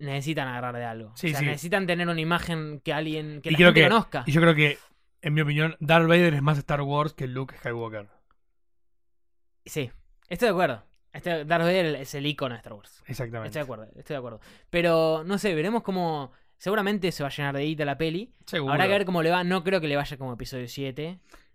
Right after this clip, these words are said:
Speaker 2: No, ni a pe-, ni
Speaker 1: Ni,
Speaker 2: en
Speaker 1: ni a,
Speaker 2: pedo.
Speaker 1: ni cerca.
Speaker 2: Pero en cier-, digamos, en esta pe-, en este caso me, me agarra con un poquito menos de ansiedad. No, no, la, la verdad,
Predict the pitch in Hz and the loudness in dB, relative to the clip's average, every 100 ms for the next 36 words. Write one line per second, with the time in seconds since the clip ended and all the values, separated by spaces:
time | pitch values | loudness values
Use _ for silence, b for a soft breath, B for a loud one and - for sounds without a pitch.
0 | 147 151 180 196 165 165 156 - 156 170 | 0 4 6 6 4 4 2 0 -2 2
1 | 165 156 156 170 175 175 185 185 208 196 | 2 2 2 4 6 6 4 4 4 4
2 | 185 214 262 - 139 139 139 139 135 B | 4 0 -2 -6 -4 0 2 2 -2 B
3 | - - 175 180 - 262 - - 180 165 | -18 -4 0 2 2 0 0 0 2 2
4 | 151 175 214 226 202 202 214 240 240 247 | 0 -2 2 2 2 2 0 2 2 4
5 | 208 175 165 175 202 202 175 170 165 180 | 4 4 6 6 6 6 4 4 4 2
6 | 180 185 190 175 160 170 160 170 180 202 | 4 4 4 4 2 0 0 0 -2 0
7 | 190 190 175 170 208 262 | 2 4 6 10 10 10